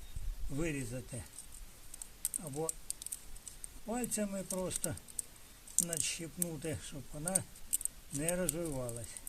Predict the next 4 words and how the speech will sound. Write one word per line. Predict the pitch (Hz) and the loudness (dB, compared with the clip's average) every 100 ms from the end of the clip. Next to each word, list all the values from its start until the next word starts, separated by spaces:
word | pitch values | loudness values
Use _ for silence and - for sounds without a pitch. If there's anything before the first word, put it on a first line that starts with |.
| - - - - - - - - - - - - - - | -12 -14 -10 -6 -6 -4 2 2 2 -10 -4 2 2 2
Замотуємо | 139 147 175 220 220 214 208 - - - - - - - - - - - | -2 2 2 2 2 2 2 0 -6 -16 -18 -18 -18 -18 -16 -16 -16 -6
дуже | 147 180 180 151 | 2 6 6 6
гарно. | 120 113 110 117 - - - - - - - - - - - - - - - - - - - - - - - - - - - - - - - - | 0 -4 -6 -6 -2 -2 -4 -12 -16 -14 -14 -12 -10 -10 -10 -12 -12 -10 -10 -10 -10 -12 -12 -12 -10 -10 -2 -2 0 -2 -4 -14 -12 -6 0 0
Так. | - 160 - | 4 8 8